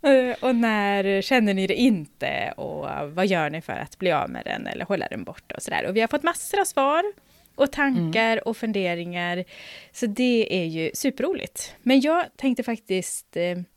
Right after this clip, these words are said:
Speaker 1: börja med en kommentar som är från Madeleine Gustafsson.
Speaker 2: Mm.
Speaker 1: För hon skriver så här, så jag börjar direkt.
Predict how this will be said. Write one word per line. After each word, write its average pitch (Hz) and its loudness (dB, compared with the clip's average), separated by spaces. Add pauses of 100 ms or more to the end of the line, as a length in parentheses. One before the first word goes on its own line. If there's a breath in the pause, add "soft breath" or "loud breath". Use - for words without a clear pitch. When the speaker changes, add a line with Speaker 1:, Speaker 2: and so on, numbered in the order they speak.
(680 loud breath)
Speaker 1:
börja 185 2
med 151 -2
en 170 -4
kommentar 190 0
som 214 -2
är 156 0
från 165 -6
Madeleine 165 -2
Gustafsson. 277 -2 (640)
Speaker 2:
Mm. 202 -2 (140)
Speaker 1:
För 247 4
hon 285 6
skriver 170 0
så 175 -4
här, 175 2
så 208 -4
jag 202 -2
börjar 175 2
direkt. - -6